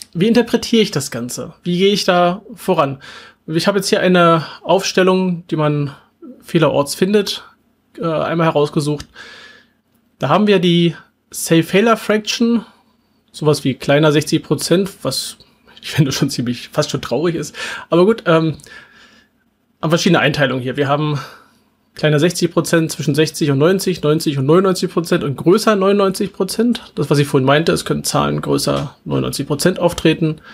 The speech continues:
Dann haben wir hier noch Typ A, Typ B. Ähm, da gibt's nochmal Unterscheidungen, wo ich jetzt erstmal in diesen Grundlagen nicht weiter drauf eingehe. Das mache ich dann in einem späteren Webinar.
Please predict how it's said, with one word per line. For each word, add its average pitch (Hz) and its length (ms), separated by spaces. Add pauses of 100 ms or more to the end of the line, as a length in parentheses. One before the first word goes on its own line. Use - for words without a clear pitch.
(1300)
Dann 147 120
haben 165 120
wir 185 60
hier 170 100
noch 160 160
Typ - 260
A, 147 160
Typ 147 240
B. 226 260 (400)
Ähm, 151 400 (120)
da 139 80
gibt's 139 160
nochmal 139 180
Unterscheidungen, 165 720 (120)
wo 143 80
ich 143 100
jetzt - 340 (180)
erstmal 165 340
in 151 40
diesen 143 140
Grundlagen 165 500
nicht 160 180
weiter 147 200
drauf 143 200
eingehe. 151 580 (280)
Das - 200
mache 143 140
ich 139 100
dann 135 320 (380)
in 143 140
einem 139 200
späteren 170 500
Webinar. 160 560